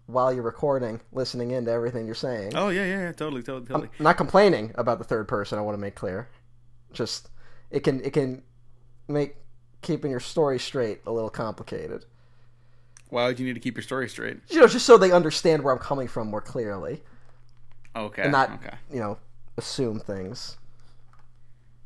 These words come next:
Speaker 2: Well, this episode was also directed by Lauren McMullen. Um,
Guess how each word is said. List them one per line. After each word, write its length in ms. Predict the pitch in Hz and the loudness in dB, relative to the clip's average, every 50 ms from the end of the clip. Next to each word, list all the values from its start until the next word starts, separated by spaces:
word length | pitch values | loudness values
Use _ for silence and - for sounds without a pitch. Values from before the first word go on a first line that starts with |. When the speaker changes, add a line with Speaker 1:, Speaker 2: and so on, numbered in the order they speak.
| - - - | -20 -14 -8
Speaker 2:
Well, 120 | 175 151 | -4 -4
this 180 | 139 151 151 - | -2 0 0 0
episode 300 | 180 - - - 175 151 | 0 0 0 0 0 2
was 100 | 143 127 | 2 4
also 260 | 143 135 131 131 147 | 4 2 2 2 -2
directed 400 | 127 120 127 127 120 120 143 123 110 | -4 -2 0 0 0 0 0 0 2
by 120 | 117 117 | 2 2
Lauren 320 | 113 113 117 120 123 120 | 2 2 0 0 0 0
McMullen. 680 | 120 117 113 - 135 131 135 131 131 131 135 135 143 - _ - | 0 0 -2 -2 -2 -2 -2 0 -2 -2 -4 -8 -10 -14 _ -6
Um, 360 | 120 113 110 104 101 104 107 | -6 -4 -4 -4 -6 -8 -12